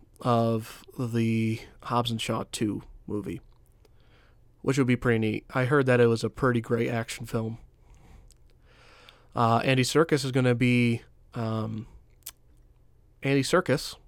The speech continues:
in addition to be, being one of my favorite actors, is also gonna get into directing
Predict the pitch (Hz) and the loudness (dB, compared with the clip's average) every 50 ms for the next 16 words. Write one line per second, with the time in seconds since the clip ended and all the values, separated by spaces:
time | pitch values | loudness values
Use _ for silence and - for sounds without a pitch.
0 | - - - _ _ _ - - _ _ - 139 123 117 117 131 127 - 135 120 | -20 -20 -20 _ _ _ -20 -20 _ _ -6 -4 -2 0 0 0 -2 0 0 0
1 | 123 117 123 120 120 117 - - - - - - - - - - - - 127 123 | 0 2 4 4 2 2 0 -4 -12 -20 -20 -20 -20 -20 -20 -18 -8 -2 0 2
2 | 117 117 117 120 120 113 117 113 - - 123 120 120 120 120 117 131 - - 120 | 2 2 2 2 2 2 0 0 0 2 4 4 6 6 6 6 4 4 4 2
3 | 117 131 156 - - - - - - - - - - - - - - - 135 127 | 2 2 0 -2 -8 -14 -18 -20 -20 -20 -20 -20 -20 -20 -20 -12 -4 0 4 6
4 | 120 120 120 120 123 - 151 165 - 147 143 139 139 127 135 131 139 127 123 127 | 6 6 6 6 4 2 2 2 2 0 2 2 2 4 2 2 2 0 -2 -2
5 | 120 131 131 156 180 - - 123 120 127 156 170 | 0 2 2 2 2 0 0 0 0 0 0 -4